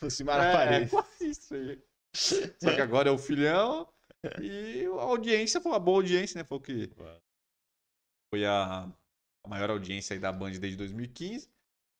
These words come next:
Speaker 2: Falou que, no geral, ficou em quarto lugar na programação, mas falou que, pegando, assim, as grandes cidades, ele ficou em segundo lugar na maioria, em todas as cidades grandes aí.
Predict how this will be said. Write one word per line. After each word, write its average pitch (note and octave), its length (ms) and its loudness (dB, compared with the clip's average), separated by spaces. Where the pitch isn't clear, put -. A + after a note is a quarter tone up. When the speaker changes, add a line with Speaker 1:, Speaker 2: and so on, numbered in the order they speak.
Speaker 2:
Falou D3+ 140 2
que, D#3 80 -4
no G3 200 2
geral, C#3+ 500 4
ficou C#3+ 180 -6
em C3 80 -6
quarto C3 360 0
lugar A2 360 2
na G#2 80 -4
programação, B2 960 -4
mas D3+ 220 4
falou D#3+ 320 4
que, E3 380 2
pegando, D#3 520 2
assim, D3 300 -2
as A#2+ 200 2
grandes C3+ 320 -2
cidades, C#3 460 2
ele E3 100 -4
ficou F#3+ 220 -8
em F#3 60 -4
segundo F#3+ 320 -4
lugar F3+ 340 0
na F3+ 100 -8
maioria, F3 280 -4
em D#3+ 60 -12
todas F3 200 -6
as F3 80 -8
cidades F3+ 280 -2
grandes C#3+ 460 0
aí. G#2+ 260 -4